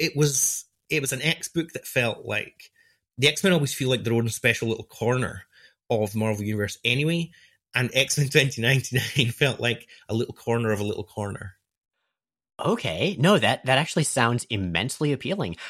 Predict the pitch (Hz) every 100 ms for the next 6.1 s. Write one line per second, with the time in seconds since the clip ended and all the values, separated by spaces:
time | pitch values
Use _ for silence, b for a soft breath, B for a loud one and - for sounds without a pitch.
0 | B 143 170 233 302 254 170 92 - 135
1 | 147 170 180 - 127 120 110 - - 131
2 | - 117 107 - 110 101 - B B -
3 | 117 104 110 - 104 95 90 - 113 -
4 | 95 92 95 92 - 98 95 - - 90
5 | 82 87 117 131 - 127 123 - 143 160